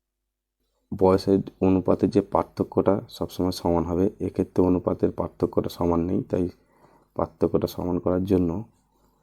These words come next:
চার থেকে এক বিয়োগ তিন, এক্ষেত্রেও দশ থেকে এক বিয়োগ নয়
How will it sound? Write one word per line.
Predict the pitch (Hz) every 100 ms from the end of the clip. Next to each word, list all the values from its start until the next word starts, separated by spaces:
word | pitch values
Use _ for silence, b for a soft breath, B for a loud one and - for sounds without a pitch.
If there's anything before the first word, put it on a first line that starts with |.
| _ _ _ _ _ _ -
চার | 90 80 - -
থেকে | - 87 101 104 - _ _ _ _ _ _ _ _ _ -
এক | 87 87 87
বিয়োগ | 85 80 - -
তিন, | 92 104 123 _ _ -
এক্ষেত্রেও | 85 107 98 - 104 95
দশ | 80 - -
থেকে | - 95 101 113 - _ 92
এক | 90 87
বিয়োগ | 90 87 90
নয় | 87 85